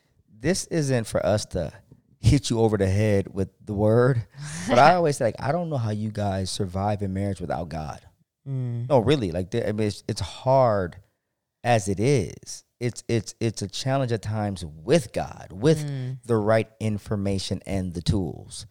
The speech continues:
Speaker 2: That's
Speaker 1: If
Speaker 2: right.
Speaker 1: you don't have the right information and the tools, how are you doing it?
Speaker 2: Right.
Speaker 1: Right. And that's not a judgment. That's a real question. I would
Speaker 2: Mm-hmm.
Speaker 1: love an answer.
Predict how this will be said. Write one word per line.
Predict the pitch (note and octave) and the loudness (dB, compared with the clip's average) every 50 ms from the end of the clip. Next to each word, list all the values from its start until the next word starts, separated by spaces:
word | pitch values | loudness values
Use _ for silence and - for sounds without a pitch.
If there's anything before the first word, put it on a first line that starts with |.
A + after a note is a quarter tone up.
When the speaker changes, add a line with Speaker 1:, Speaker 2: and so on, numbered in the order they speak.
| _ _ | _ _
Speaker 2:
That's | C#3 C#3+ C#3 - - - | -10 -10 -10 -8 -4 0
Speaker 1:
If | C3+ A2+ | 0 0
Speaker 2:
right. | F#2+ G#2 | 2 2
Speaker 1:
you | C3 D#3 | 0 2
don't | F3 E3+ C#3+ A#2 | 2 0 0 -2
have | G2+ G#2+ A#2 A#2+ A2 G2 G2 | -2 -2 0 -2 -2 -4 -4
the | F#2+ F#2+ | -6 -6
right | F#2 G2+ G#2 G#2+ G2+ - - | -4 -2 -2 -2 -4 -6 -8
information | - G#2 G2+ F#2 - - G2 G#2+ G#2+ G#2 - - - - | -8 -6 -6 -8 -8 -8 -6 -4 -4 -4 -6 -8 -10 -8
and | G2+ G2 F2 | -8 -8 -8
the | F#2 | -8
tools, | F2+ - - C3 C#3+ C3+ A#2 G#2 G2 - | -10 -8 -4 -2 0 0 0 -2 -4 -6
how | - - - - B2 C3+ C#3 | -10 -10 -4 0 2 2 2
are | B2+ G#2+ | 2 0
you | F#2+ F2+ G2+ G2+ F#2 F2+ - _ _ _ _ _ | -2 -2 -4 -6 -6 -8 -12 _ _ _ _ _
doing | - F2+ G#2 B2+ C#3+ A#2+ F#2 D2 - | -8 -4 -2 0 0 0 0 -2 -6
it? | - - _ - - _ _ _ | -12 -16 _ -20 -20 _ _ _
Speaker 2:
Right. | B2+ B2 B2 C3 C#3+ C#3+ D3+ C3 C3 C3 A#2 - _ _ _ _ | -4 -2 -2 -2 0 0 0 2 2 0 -2 -6 _ _ _ _
Speaker 1:
Right. | - A#2 A2+ | 0 2 4
And | A2+ A2+ | 4 4
that's | B2+ D3 - | 4 2 2
not | F3 C3 | 2 0
a | G#2 F2+ | 0 2
judgment. | F2+ A2+ B2+ C3+ A#2+ F2+ | 4 4 4 4 2 0
That's | G2+ B2+ - - | 0 0 2 0
a | G#2 | -2
real | F2+ D#2+ F#2 A2 A2+ G#2+ | -2 0 0 2 2 0
question. | - - A#2+ E3+ - - - - D#2 | 2 2 0 0 0 -2 -6 -4 0
I | G#2 C3+ | 0 2
would | D3 C3 | 2 2
Speaker 2:
Mm-hmm. | - G2+ | 2 2
Speaker 1:
love | G#2 A2+ A2+ A2 G#2+ - | 2 2 2 2 -2 -6
an | - G#2+ G2+ | -4 0 2
answer. | G#2+ D3+ G3 G3 - - C#2+ - - | 2 2 2 0 -2 -4 -6 -8 -10